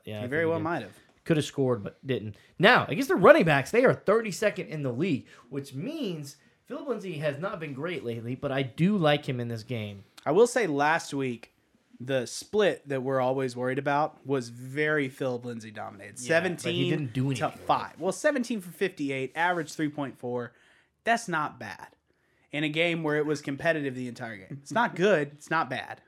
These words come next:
Speaker 1: Yeah. I still like Courtland Sutton. I mean, I, I throw Courtland Sutton in there. If
Speaker 2: Yeah,
Speaker 1: the
Speaker 2: he's
Speaker 1: dude
Speaker 2: in
Speaker 1: has looked amazing. Um,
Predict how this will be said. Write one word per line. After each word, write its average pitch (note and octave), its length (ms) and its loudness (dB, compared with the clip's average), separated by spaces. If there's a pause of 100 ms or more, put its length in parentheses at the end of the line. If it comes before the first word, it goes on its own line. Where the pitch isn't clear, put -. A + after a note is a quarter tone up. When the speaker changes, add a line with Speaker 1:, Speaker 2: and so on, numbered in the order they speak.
(1200)
Speaker 1:
Yeah. G2 240 -8 (300)
I E3 120 6
still C4+ 220 4
like G3 220 6 (680)
Courtland C#3+ 300 0
Sutton. F#2 340 -12 (300)
I A#2+ 80 -8
mean, A#2 120 -6
I, A#2+ 180 -4
I B2 120 -4
throw C#3+ 200 2
Courtland C3 320 -6
Sutton B2 240 -4
in B2 100 -6
there. A#2+ 320 -6
If A#2+ 120 -10
Speaker 2:
Yeah, A#2+ 80 -8
Speaker 1:
the A#2 60 -12
Speaker 2:
he's B2+ 120 -6
Speaker 1:
dude C#3+ 100 2
Speaker 2:
in C3+ 60 0
Speaker 1:
has C#3+ 160 0
looked C#3 180 -2
amazing. A#2+ 880 -2 (640)
Um, A2 460 -6